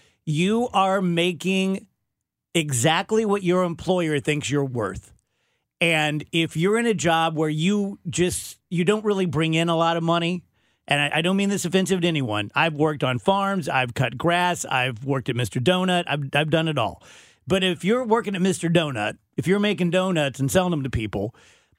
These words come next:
you are necessary. You're a cog, but you're not a rainmaker. To make real money, you have to bring in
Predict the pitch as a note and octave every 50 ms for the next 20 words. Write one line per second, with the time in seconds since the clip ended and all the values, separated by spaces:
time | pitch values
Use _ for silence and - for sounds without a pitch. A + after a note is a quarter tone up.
0 | _ _ - D3+ C#3+ F3+ G#3 G#3+ G#3 G#3+ G3 F3+ F3 F3 F3 E3+ E3 D#3 D#3 _
1 | - C#3 C#3 D#3 E3+ - B3+ B3+ - - F#3+ F3+ E3+ F3 F#3+ G#3 A3 - - _
2 | _ _ - C#3 D#3 D3+ C#3+ - - - - G#3+ B3 A#3 F#3 D#3 D3 D3+ D#3 D3+
3 | - _ _ _ _ _ C#3 E3+ F#3+ E3+ E3 F3+ G#3+ A#3+ A#3+ B3 A#3+ A3 G3+ F3
4 | E3 F3+ F3 E3 D#3+ D3 A#2+ G#2+ G2 - G2+ F#2+ - - _ _ _ _ _ _
5 | _ _ _ _ _ _ _ _ _ _ _ _ _ _ _ - - - _ _
6 | - - - G3 G3 F#3+ F#3 F3+ F#3+ A3+ C4+ A#3+ - - E3 D#3 F3+ G3 G#3+ G#3
7 | F#3+ G3 F3 F3 D#3+ C#3+ B2 A2 A2 G#2+ A#2 - _ _ _ _ _ _ D3 C#3+
8 | E3+ G#3 G#3+ F#3 F#3 F#3 F3+ - - F3+ F3+ D#3 C#3 A2+ E3+ E3+ F#3+ F#3+ F#3+ F#3+
9 | F#3 F3 D#3 C#3 C3+ B2+ C3+ B2